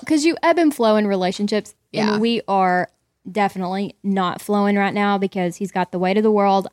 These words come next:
Speaker 1: I'm stressed too. It comes out in different ways. Um, but we love each other. We're gonna work through it. We're gonna get
Speaker 2: Mm-hmm.
Speaker 1: it together. We're gonna, this is just a, s-, a smidge in our lifetime together. But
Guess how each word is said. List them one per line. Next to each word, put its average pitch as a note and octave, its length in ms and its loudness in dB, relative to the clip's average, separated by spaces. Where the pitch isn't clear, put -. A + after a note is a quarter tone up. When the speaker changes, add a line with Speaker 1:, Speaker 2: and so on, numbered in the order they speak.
Speaker 1:
I'm A3+ 180 2
stressed - 340 -2
too. A3 240 0
It - 80 -16
comes G3 240 -4
out F#3 120 -2
in F#3+ 60 -4
different F#3+ 280 -4
ways. G3 320 0
Um, A3 360 2
but G#3 320 0
we G#3+ 200 0
love G#3 340 2
each A3 180 -6
other. A#3 280 2
We're G#3+ 80 -2
gonna G#3 220 -2
work F#3+ 240 -4
through A#3 220 2
it. A3 120 -2
We're G#3 120 -8
gonna G#3+ 180 -2
get F#3 280 -2
Speaker 2:
Mm-hmm. F#3 280 0
Speaker 1:
it - 40 -6
together. A3+ 600 0
We're A#3 100 0
gonna, A#3 360 -2
this A3 200 -4
is A3+ 140 -8
just A#3 220 -8
a, A3+ 60 0
s-, - 280 -10
a G#3+ 80 -6
smidge B3 1080 -2
in A#3+ 360 -2
our G#3+ 160 0
lifetime G3 540 -2
together. E3+ 380 -6
But G#3+ 640 0